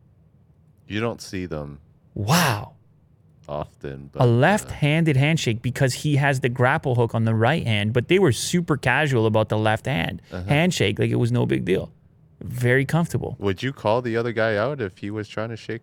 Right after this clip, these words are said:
Speaker 1: your hand with the
Speaker 2: A
Speaker 1: left?
Speaker 2: left-handed handshake?
Speaker 1: Yeah.
Speaker 2: I would be very caught off guard. However, then it, I would,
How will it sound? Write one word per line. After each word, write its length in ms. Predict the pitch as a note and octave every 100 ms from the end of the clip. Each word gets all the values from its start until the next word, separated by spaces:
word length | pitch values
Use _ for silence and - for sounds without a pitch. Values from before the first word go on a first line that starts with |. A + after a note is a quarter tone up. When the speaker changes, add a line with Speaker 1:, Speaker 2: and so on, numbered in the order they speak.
| _
Speaker 1:
your 180 | G2+ G#2
hand 280 | A#2+ A2+ B2+
with 140 | A#2 - - -
the 80 | G2
Speaker 2:
A 20 |
Speaker 1:
left? 140 | D3+
Speaker 2:
left-handed 480 | C#3+ E3 - E3+ E3+
handshake? 600 | D3+ E3+ G3 A#3+ D#4 - - -
Speaker 1:
Yeah. 280 | G2+ G#2+ F2
Speaker 2:
I 100 | A2+
would 160 | D#3 C3
be 100 | A2+
very 380 | G2+ G#2+ C3 B2
caught 240 | B2 A#2+
off 140 | G#2+ -
guard. 340 | G#2+ G2 A2 - - - _ _ -
However, 640 | C#3 C3+ F#3+ A3+ C#3+ A#2 B2
then 600 | B2 D3+ G3+ C#3+ D3 - - _ _ _ _ -
it, 180 | C3+ -
I 140 | B2 B2
would, 260 | C3 C3